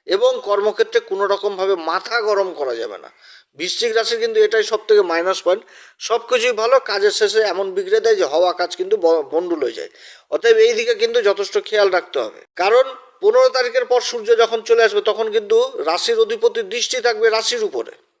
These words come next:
রাশির উপর দৃষ্টি থাকবে। অতএব রাশিকেও কিন্তু বিশেষভাবে প্রভাবিত করবে এই সময়। অতএব নিজের বাকবিতণ্ডা,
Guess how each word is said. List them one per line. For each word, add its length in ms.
রাশির 360
উপর 200
দৃষ্টি 280
থাকবে। 360
অতএব 300
রাশিকেও 460
কিন্তু 240
বিশেষভাবে 520
প্রভাবিত 460
করবে 380
এই 80
সময়। 360
অতএব 340
নিজের 260
বাকবিতণ্ডা, 840